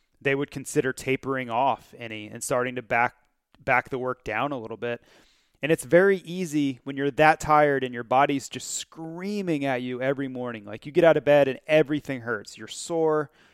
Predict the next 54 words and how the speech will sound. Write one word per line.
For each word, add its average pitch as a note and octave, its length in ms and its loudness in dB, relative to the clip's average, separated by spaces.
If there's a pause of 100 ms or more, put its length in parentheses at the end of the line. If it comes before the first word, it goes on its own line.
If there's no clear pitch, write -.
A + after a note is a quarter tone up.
your - 100 -20
back D#3+ 320 6
hurts, D3+ 500 -2 (220)
your B2+ 80 -10
muscles C#3+ 420 0
are C#3+ 100 -2
aching C#3+ 380 0
from C3 160 -10
all C3+ 140 2
the B2+ 100 -2
running C3 360 -2
and A#2 100 -10
bicycling B2+ 560 -2
and, A2+ 140 -12
and A#2+ 100 -14
of A#2+ 100 -12
course, C3+ 280 -6
riding A#2+ 500 -2
that B2 140 -6
you've B2 120 -10
been B2+ 160 -6
doing. C3 340 -4 (1080)
And C#3 500 -2
you C#3 100 -10
know C3+ 160 -2
what? D#3 280 2 (300)
You C3+ 100 -16
just C#3 180 -6
have C3+ 140 -4
to B2+ 100 -12
say, C3+ 380 0
"Okay, F3+ 340 -2 (140)
well, D#3 240 -2 (200)
I C3 60 -8
know D3+ 160 0
it D3+ 80 -2
hurts, D#3 300 -6
but C#3 320 -2 (260)
it's - 180 -10
not C#3+ 160 2
gonna C#3+ 160 -2
hurt D3 340 0 (500)
on C3+ 160 -8
Saturdays C#3 540 0
in C3+ 100 -12
January C3+ 360 -2
and C3 80 -8
February C3+ 360 -2
and B2+ 80 -6
March C3 220 -4
and C3+ 60 -6
April C#3 200 -4
and C3 80 -8
May." C#3+ 240 -4